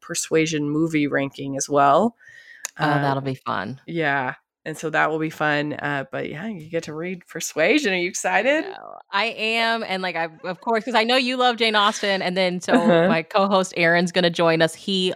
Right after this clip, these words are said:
Speaker 2: loves Jane
Speaker 1: Yes.
Speaker 2: Austen. And so I'm just, I feel like I'm gonna be out of my element here,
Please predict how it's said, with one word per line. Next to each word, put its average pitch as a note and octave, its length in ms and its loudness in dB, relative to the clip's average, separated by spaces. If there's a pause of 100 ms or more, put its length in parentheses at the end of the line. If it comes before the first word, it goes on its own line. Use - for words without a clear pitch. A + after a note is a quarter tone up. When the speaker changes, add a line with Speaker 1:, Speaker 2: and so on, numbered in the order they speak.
(120)
Speaker 2:
loves D#3+ 960 4
Jane G3 300 2
Speaker 1:
Yes. F3+ 100 0
Speaker 2:
Austen. G3+ 880 2 (600)
And F#3 380 0
so F#3 540 4 (100)
I'm F3+ 220 0
just, F3+ 320 -10
I E3+ 100 -2
feel F#3 240 -4
like F#3+ 240 -4
I'm E3+ 140 -6
gonna F3+ 220 -6
be E3+ 140 -6
out D#3+ 200 -8
of F#3 60 -12
my G#3+ 180 -8
element E4+ 440 -10
here, G4+ 220 -12